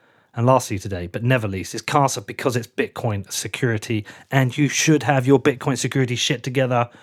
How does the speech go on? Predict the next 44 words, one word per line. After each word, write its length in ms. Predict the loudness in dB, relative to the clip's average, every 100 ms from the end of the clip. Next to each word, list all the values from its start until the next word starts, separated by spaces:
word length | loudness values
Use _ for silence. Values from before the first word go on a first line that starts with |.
| -20 _ 0
Have 200 | 2 4
you? 260 | 4 2 -2 _ _ _ -4
Have 120 | 0
you 60 |
got 100 | 2
it 60 | 2
sorted? 580 | 2 4 4 4 2 0 -10 -20 -2
Are 80 | 2
you 80 | 4
making 240 | 4 2
good 180 | 0 0
gains, 420 | 0 2 2 0 -8 _ _
but 100 | -10
still 260 | -2 0 2
relying 380 | 2 2 2 0
on 100 | 0
a 40 |
single 380 | -2 -2 0 0
hardware 340 | 0 0 0 0
wallet? 400 | 0 0 -4 -10 _ _ _ _ _ _ _ _ _ _ -8
Is 120 | -4
it 40 |
giving 200 | -2 0
you 80 | 0
a 20 |
little 160 | 0 -2
bit 120 | -4
of 60 | -6
anxiety? 680 | -8 -6 -6 -6 -10 -14 -10
Look, 160 | -6 -4
it 100 | -2
did 140 | -2
for 140 | 0 -2
me. 280 | -4 -8 -16 _ _ _ _ _ -14
It 60 |
was 140 | -12 -4
nearly 360 | 2 4 4
a 40 | 4
year 260 | 4 4 2
ago 340 | 0 -2 -2
where 160 | 0 2
I 80 |
was 120 | 2 0
like, 240 | -4